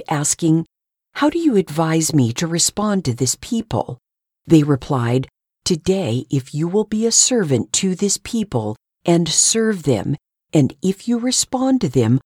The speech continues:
by speaking kind words to them, they will be your servants forever." But he rejected the advice of the elders who had advised him and consulted with the young men who had grown up with him and attended him.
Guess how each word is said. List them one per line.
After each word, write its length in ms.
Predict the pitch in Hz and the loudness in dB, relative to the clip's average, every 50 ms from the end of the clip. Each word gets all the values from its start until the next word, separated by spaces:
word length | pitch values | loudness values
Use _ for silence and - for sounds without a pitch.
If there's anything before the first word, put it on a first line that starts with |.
| _ _ _ | _ _ _
by 160 | - 156 151 | -4 -4 -2
speaking 680 | 147 - - - - - 202 196 - - - 208 208 202 | -2 -2 -4 -4 -4 -4 -6 -8 -8 -8 -6 -4 -4 -4
kind 420 | 190 - - - 170 160 151 147 147 | -4 -6 -6 -4 0 0 0 0 0
words 480 | 143 135 143 147 160 165 160 - - - | -2 -2 -2 0 0 -2 -2 -4 -6 -4
to 120 | - 196 | -4 -2
them, 340 | 196 214 214 220 233 240 262 - _ _ _ _ _ | 0 0 0 2 2 2 0 0 _ _ _ _ _
they 340 | - 151 139 165 196 208 220 | -6 0 4 4 4 4 4
will 180 | 196 170 139 | 2 0 0
be 140 | 127 - 147 | 0 0 -2
your 220 | 131 131 143 139 131 | 0 0 0 0 0
servants 520 | - - - 127 117 127 135 139 - - | -2 -2 -2 -2 0 0 0 0 0 -2
forever." 640 | - - 185 180 175 175 170 - 127 98 90 - - _ _ _ _ _ _ _ _ _ _ _ _ | -2 -2 -2 0 2 0 0 0 -2 -6 -6 -8 -14 _ _ _ _ _ _ _ _ _ _ _ _
But 240 | - 156 - - - | -2 -2 -2 -2 -4
he 100 | 160 147 | -2 -2
rejected 840 | 143 151 147 143 131 - - - 180 196 220 - _ - 226 185 - | -2 -2 -2 -4 -4 -4 -6 -4 -4 -4 -6 -6 _ -4 -4 -2 -2
the 180 | - 139 127 | -2 0 0
advice 520 | 117 117 117 - 127 107 107 104 104 - - | 0 -2 -2 -4 -6 -6 -6 -4 -2 -2 -2
of 120 | 131 127 | -2 -4
the 240 | - 139 123 113 107 | -6 -4 -4 -4 -4
elders 500 | 104 104 110 - 117 120 139 156 - - _ _ _ _ - | -4 -4 -4 -4 -4 -2 -2 -4 -4 -6 _ _ _ _ -4
who 140 | - 165 151 | -2 0 0
had 120 | 131 131 | 2 2
advised 720 | 127 117 120 - - - 123 117 131 156 175 165 - - | 0 0 -2 -6 -8 -8 -6 -2 -2 -2 0 -2 -2 -2
him 340 | - 117 95 92 104 127 165 - _ _ _ _ _ - | -2 -4 -4 -2 -2 -2 -2 -4 _ _ _ _ _ 0
and 180 | 180 160 156 - | 0 0 0 0
consulted 720 | - 160 151 - - - 180 160 156 - 185 185 170 175 | -2 -2 0 0 0 0 -2 -4 -4 -4 -4 -4 -2 -2
with 160 | 202 196 - | -4 -4 -4
the 80 | - 214 | -4 -8
young 480 | 202 202 190 202 214 220 240 269 262 | -6 -4 -2 0 0 2 4 4 4
men 300 | 202 139 104 98 110 139 - _ _ - - | 4 2 2 2 0 0 0 _ _ -8 -4
who 140 | 196 202 185 | 0 0 0
had 140 | 185 - - | 0 -2 -6
grown 420 | - 175 180 175 175 185 185 185 - - | -8 -4 0 2 2 2 2 0 0 -4
up 260 | - 254 262 - - | -6 -8 -8 -6 -6
with 140 | - 147 127 - | -4 -4 -4 -2
him 300 | 135 123 101 107 123 - _ _ _ _ | -2 -2 0 0 0 -2 _ _ _ _
and 180 | - 185 165 165 | 0 0 0 0
attended 580 | 170 - - - - 160 151 143 143 135 127 - | 0 -2 -2 -2 0 2 2 2 0 -2 -2 -4
him. 380 | 120 110 95 92 90 107 123 | -4 -6 -6 -6 -8 -12 -12